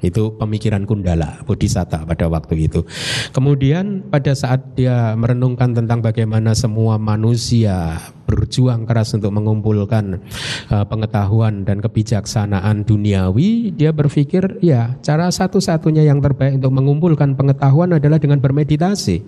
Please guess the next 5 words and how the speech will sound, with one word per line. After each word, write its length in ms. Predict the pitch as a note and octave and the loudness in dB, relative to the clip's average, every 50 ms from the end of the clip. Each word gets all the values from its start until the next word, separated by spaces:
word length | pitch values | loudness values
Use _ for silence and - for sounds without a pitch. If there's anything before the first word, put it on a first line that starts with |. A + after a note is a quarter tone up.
| - - - - - - | -12 -16 -14 -14 -8 -4
Jadi 180 | - A#3 D3 G3 | -2 -2 -2 -2
dana, 400 | C3+ - A#2 A2 C3 E3 F#3+ F#3+ | -2 -2 0 0 0 0 0 0
sila, 320 | D#3+ B2+ G#2 E3+ F3 F3 E3+ | 2 2 2 4 4 4 4
dan 240 | D#3+ D3+ C#3 C3+ C3+ | 2 0 0 0 0
bawana. 640 | B2 A#2 A2+ A2 B2+ E3+ F#3 E3 G2 D#2+ D#2+ - | 0 0 2 0 0 0 0 0 0 -2 -4 -8